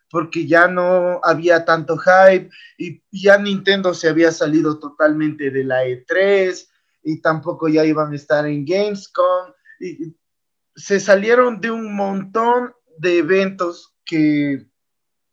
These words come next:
que para ver la experiencia como se la vivía al inicio, perdió totalmente su esencia.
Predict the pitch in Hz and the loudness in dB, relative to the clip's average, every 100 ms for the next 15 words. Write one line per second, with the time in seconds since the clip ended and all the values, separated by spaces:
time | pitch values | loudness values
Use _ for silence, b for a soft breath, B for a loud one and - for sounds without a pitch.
0 | _ _ _ _ - 170 180 175 170 170 | _ _ _ _ -6 -2 2 4 6 6
1 | 165 165 160 151 143 147 190 202 220 - | 8 8 6 2 -4 -2 -2 0 -2 -4
2 | - 170 165 196 196 185 156 151 160 143 | -4 -2 -2 -4 -4 -6 -8 -8 -6 -2
3 | 143 143 143 185 170 151 170 190 196 165 | -2 -2 -2 -2 -2 -6 -8 -6 -4 -4
4 | - _ _ - 165 147 233 247 185 - | -6 _ _ -2 0 2 2 2 0 2
5 | 175 170 165 147 135 123 156 233 226 | 2 0 -4 -6 -8 -6 -4 -4 -6